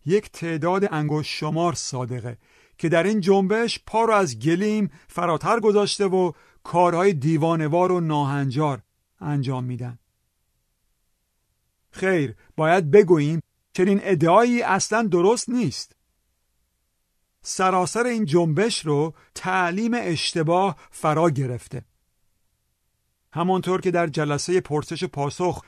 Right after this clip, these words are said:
اشاره شد، نود درصد از پیروان جنبش کاریزماتیک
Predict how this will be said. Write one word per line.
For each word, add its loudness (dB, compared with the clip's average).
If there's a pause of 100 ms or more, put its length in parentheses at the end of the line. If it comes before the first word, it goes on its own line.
اشاره -8
شد، 0 (460)
نود 2
درصد -2
از -6
پیروان -2
جنبش -2
کاریزماتیک -4